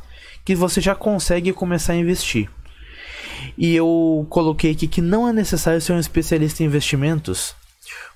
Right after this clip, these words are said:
porque tem alguns investimentos que eles exigem que, pra poder investir, você seja um investidor qualificado,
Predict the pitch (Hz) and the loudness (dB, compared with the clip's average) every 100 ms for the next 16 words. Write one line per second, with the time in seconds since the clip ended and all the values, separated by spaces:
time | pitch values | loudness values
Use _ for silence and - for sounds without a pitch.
0 | - 156 156 156 - 165 165 165 160 160 | 0 2 2 -2 0 2 4 4 2 2
1 | 175 190 175 180 175 165 170 - 147 135 | 0 2 2 2 2 2 2 2 2 2
2 | 147 156 185 - - - - - - - | 0 0 -2 -2 -10 -16 -16 -16 -12 0
3 | 170 165 170 160 - 196 170 131 180 190 | 2 4 2 2 2 2 2 2 2 2
4 | 196 226 254 - - 156 147 143 147 165 | 2 2 0 -4 -2 0 0 2 2 2
5 | 214 185 131 - 160 180 - - - - | 2 2 0 2 2 0 -6 -16 -16 -2
6 | 165 156 160 165 160 170 160 160 - 165 | 0 2 2 2 2 2 2 0 2 2
7 | 147 165 165 - 185 196 185 - - - | 4 2 0 0 0 2 -2 0 -2 2
8 | 135 135 92 | 2 2 -2